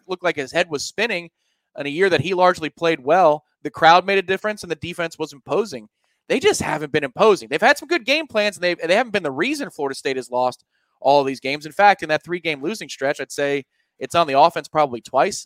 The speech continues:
Ira, and, and on the defense maybe one time. Uh, but this is, this is a group that they proved they could make a difference last year, and they haven't made a difference this year. So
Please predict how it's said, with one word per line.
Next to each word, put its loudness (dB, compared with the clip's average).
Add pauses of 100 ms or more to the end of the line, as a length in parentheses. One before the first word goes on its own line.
Ira, 0
and, -10
and -10
on -6
the -12
defense -8
maybe -8
one -6
time. -8 (440)
Uh, -2 (140)
but 2 (340)
this -6
is, -10
this -4
is -10
a -8
group -8
that -2 (580)
they 2
proved 0
they 6
could 0
make 0
a 0
difference 0
last 2
year, -12 (340)
and -2
they 0
haven't 2
made -2
a -8
difference -4
this -6
year. -8
So -4